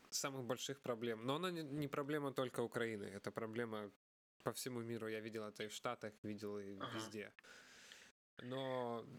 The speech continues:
Speaker 2: Ну да.
Speaker 1: с моей точки зрения, это то, с чем, с чем нужно бороться, то, с чем нужно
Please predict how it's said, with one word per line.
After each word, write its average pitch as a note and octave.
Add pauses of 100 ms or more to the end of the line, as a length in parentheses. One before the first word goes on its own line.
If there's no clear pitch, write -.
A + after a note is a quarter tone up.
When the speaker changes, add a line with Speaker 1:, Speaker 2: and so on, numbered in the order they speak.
Speaker 2:
Ну C#3
да. - (320)
Speaker 1:
с -
моей E3
точки D#3+
зрения, C3+
это A#2+
то, D3
с -
чем, C3
с -
чем C3+
нужно A#2
бороться, A2
то, A#2
с A2
чем A2
нужно A2